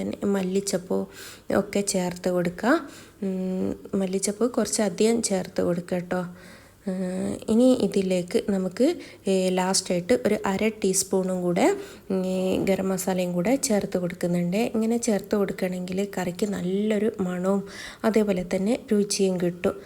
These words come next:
ഏ, അങ്ങനെ ഇതാ നമ്മുടെ ഈസി ആയിട്ട് ഉണ്ടാക്കാൻ പറ്റുന്ന, ഏ, പത്തിരിയും ചിക്കൻ കറിയൊക്കെ ഇവിടെ റെഡിയായി വരുന്നുണ്ട്. ഉം,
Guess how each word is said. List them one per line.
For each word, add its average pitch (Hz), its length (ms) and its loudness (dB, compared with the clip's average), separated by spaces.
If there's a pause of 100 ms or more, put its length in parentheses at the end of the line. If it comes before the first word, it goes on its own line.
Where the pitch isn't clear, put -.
(420)
ഏ, 196 140 -6 (120)
അങ്ങനെ 214 240 4
ഇതാ 196 180 0 (120)
നമ്മുടെ 196 380 0 (100)
ഈസി 226 480 4
ആയിട്ട് 190 280 4
ഉണ്ടാക്കാൻ 196 600 -2
പറ്റുന്ന, 202 580 0 (360)
ഏ, 185 420 2 (120)
പത്തിരിയും 196 640 -2 (160)
ചിക്കൻ 196 380 0
കറിയൊക്കെ 185 600 -2 (120)
ഇവിടെ 190 360 -4 (160)
റെഡിയായി 196 360 2
വരുന്നുണ്ട്. 180 600 0 (400)
ഉം, 202 180 2